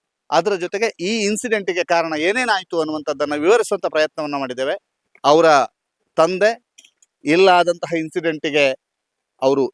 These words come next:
ಸಾಕ್ಷಿ, ಜೊತೆಗೆ ಅವರಿಗೂ ಕೂಡ ವಿದ್ಯುತ್ ಆಘಾತಕ್ಕೆ ಅವರು ನಿನ್ನೆ ಒಳಗಾಗಿದ್ರು. ಆ ಕಾರಣದಾಗಿ ಅವರನ್ನು ಕೂಡ ಮಾತನಾಡಿಸಿದ್ವಿ. ನಮಗೆ ಮತ್ತೆ ನಾವು ನಿಮಗೆ ಹೇಳ್ತಾ ಇದ್ದೇವೆ,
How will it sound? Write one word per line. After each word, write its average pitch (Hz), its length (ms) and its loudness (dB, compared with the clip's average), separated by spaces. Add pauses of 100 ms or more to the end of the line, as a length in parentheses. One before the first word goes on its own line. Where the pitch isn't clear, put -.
ಸಾಕ್ಷಿ, 208 480 -2
ಜೊತೆಗೆ 185 400 0 (640)
ಅವರಿಗೂ 190 460 4
ಕೂಡ 240 180 0 (380)
ವಿದ್ಯುತ್ 165 300 -2
ಆಘಾತಕ್ಕೆ 156 880 -2
ಅವರು 135 260 0
ನಿನ್ನೆ 139 200 -4
ಒಳಗಾಗಿದ್ರು. 175 600 0 (560)
ಆ 147 100 2
ಕಾರಣದಾಗಿ 156 480 -2
ಅವರನ್ನು 160 320 -2
ಕೂಡ 165 180 -6
ಮಾತನಾಡಿಸಿದ್ವಿ. 143 640 -8
ನಮಗೆ 143 300 -2
ಮತ್ತೆ 165 320 0
ನಾವು 202 180 0
ನಿಮಗೆ 175 220 -8
ಹೇಳ್ತಾ 151 280 -2
ಇದ್ದೇವೆ, 139 240 -6